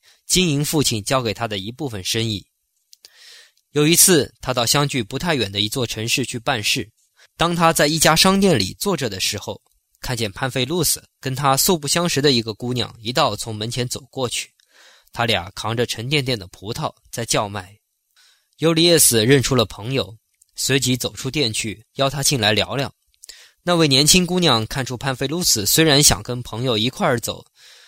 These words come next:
却又不愿意把他一个人撇下，就赶紧说：“他用不着他，他将卸下葡萄，等着顾客来买。”潘费路斯向他道谢，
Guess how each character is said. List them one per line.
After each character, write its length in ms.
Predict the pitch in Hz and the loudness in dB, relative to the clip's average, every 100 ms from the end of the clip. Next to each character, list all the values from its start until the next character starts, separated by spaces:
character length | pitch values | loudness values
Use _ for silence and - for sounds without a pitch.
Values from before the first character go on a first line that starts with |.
| _ _ - | _ _ -4
却 160 | - | 2
又 120 | 202 170 | 4 4
不 140 | 135 | 2
愿 240 | 196 196 | 2 4
意 160 | 147 123 | 4 2
把 220 | 113 107 | 0 -4
他 160 | 113 123 | -2 -2
一 120 | 120 | -2
个 120 | 165 | -2
人 160 | 139 127 | -2 -2
撇 200 | - 151 | -2 0
下， 360 | 143 135 - _ _ _ | 0 -2 -6 _ _ _
就 140 | - 120 | -8 -6
赶 180 | 110 | -4
紧 200 | 143 120 | -4 -4
说 320 | 92 117 110 113 _ _ _ _ | -4 -4 -4 -6 _ _ _ _
：“他 140 | - 151 | -4 0
用 180 | 160 131 | 0 0
不 100 | 110 | -6
着 240 | 107 104 | -8 -6
他， 240 | - 110 - _ _ - | -8 -10 -16 _ _ -10
他 140 | - - | -2 2
将 160 | 190 | 4
卸 200 | 180 220 | 4 4
下 160 | 170 131 | 6 4
葡 240 | - 113 | 2 -6
萄， 240 | 131 113 - _ - | -4 -4 -4 _ -8
等 180 | 107 | -8
着 140 | 101 127 | -4 -4
顾 180 | - 131 | -4 -6
客 200 | 135 104 | -2 -2
来 180 | 92 | -2
买。” 160 | 107 - - _ _ _ _ - - _ - _ - | -6 -8 -18 _ _ _ _ -20 -20 _ -20 _ -6
潘 160 | 120 | -4
费 100 | 110 | -2
路 160 | 117 135 | -2 0
斯 200 | - 107 | 0 0
向 180 | - 120 | 2 2
他 120 | 135 | -2
道 220 | 151 110 | -4 -2
谢， 320 | - 147 - | 0 0 -2